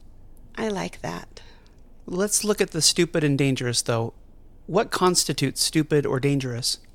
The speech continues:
Speaker 1: Oh, um, finding someone even more manipulative than my abuser to date or hang out with.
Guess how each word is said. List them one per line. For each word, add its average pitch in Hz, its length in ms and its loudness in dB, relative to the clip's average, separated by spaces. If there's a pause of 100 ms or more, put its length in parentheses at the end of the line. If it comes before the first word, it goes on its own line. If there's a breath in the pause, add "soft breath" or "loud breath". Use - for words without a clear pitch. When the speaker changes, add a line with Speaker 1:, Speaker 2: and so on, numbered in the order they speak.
(400)
Speaker 1:
Oh, 226 460 -4 (100)
um, 165 460 -2 (880 soft breath)
finding 202 360 2
someone 208 300 4
even 185 240 4
more 170 200 4
manipulative 269 720 0
than 226 180 0
my 214 80 0
abuser 208 460 0
to 196 100 -2
date 170 340 2
or 175 120 -2
hang 175 280 2
out 185 220 2
with. 339 340 0